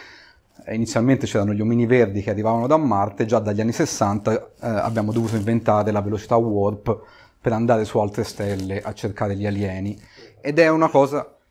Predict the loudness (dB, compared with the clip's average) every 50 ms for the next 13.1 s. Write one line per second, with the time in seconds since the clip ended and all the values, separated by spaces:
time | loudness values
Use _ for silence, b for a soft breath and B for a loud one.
0 | _ _ _ 0 0 0 0 -2 -2 -2 -2 -2 -2 -2 -2 -2 -4 -4 -2 0
1 | 0 0 0 0 0 -2 -4 -4 -6 -8 -10 -10 -10 -12 -12 -12 -14 -14 -14 -14
2 | -16 -16 -16 -18 -18 -20 -20 -20 -20 -20 _ -20 -20 _ -20 -20 _ _ _ _
3 | _ -20 -16 -14 -14 -12 -12 -4 -2 -2 0 2 4 2 2 2 2 0 -2 -2
4 | -2 -4 -2 0 0 0 -2 -4 -8 -6 -4 -2 -2 -2 -2 -2 -2 -2 -4 -4
5 | -4 -2 -2 -2 0 0 0 0 0 -2 0 0 0 0 0 0 0 2 2 0
6 | 0 -2 -6 -6 -6 -6 -6 -6 -6 -8 -8 -8 -8 -8 -8 -8 -10 -8 -6 -6
7 | -6 -6 -8 -10 -10 B B B B B B B _ -4 -2 0 0 0 -2 -4
8 | -4 -4 -4 -4 -2 -4 -4 -2 -4 -4 -4 -4 -6 -8 -8 -8 -10 b b b
9 | b b b b b b b b b b b b b b _ _ _ _ _ _
10 | _ 0 2 2 4 4 4 4 4 6 6 6 6 6 4 0 -2 0 0 0
11 | 0 0 2 2 4 2 2 0 -2 -2 -2 0 0 -2 -2 -4 -4 -6 -6 -6
12 | -4 -2 0 0 2 2 0 0 0 -2 -2 -2 -2 -4 -4 -6 -8 -10 -12 -14
13 | -16 -18